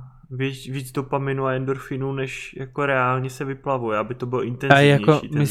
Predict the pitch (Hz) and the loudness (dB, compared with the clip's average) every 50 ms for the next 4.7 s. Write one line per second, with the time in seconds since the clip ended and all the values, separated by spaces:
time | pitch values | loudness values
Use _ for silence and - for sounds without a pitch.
0 | - - 147 - - - 147 139 - 151 143 143 143 139 143 143 - 147 143 139 | 2 0 0 0 0 0 0 0 0 0 2 2 2 2 2 0 0 2 0 0
1 | 135 139 143 156 - - - 147 135 131 - - 123 123 120 - - 123 120 120 | 0 0 -2 -4 -2 0 2 2 2 2 -2 -4 -4 -4 -2 0 2 2 4 4
2 | 120 120 120 123 123 123 120 - - - - 131 123 120 120 120 117 - - 123 | 2 0 0 0 0 0 -2 -2 -6 -8 -4 -2 0 0 0 0 -2 -4 -6 -4
3 | 120 117 117 110 - - - - - 170 180 190 202 208 202 208 202 202 - - | -4 -4 -4 -6 -10 -16 -16 -10 -4 -2 0 0 0 0 0 -2 -4 -4 -6 -8
4 | - - - - _ _ _ _ - - 175 175 - | -12 -16 -20 -20 _ _ _ _ -6 -4 -2 -2 -2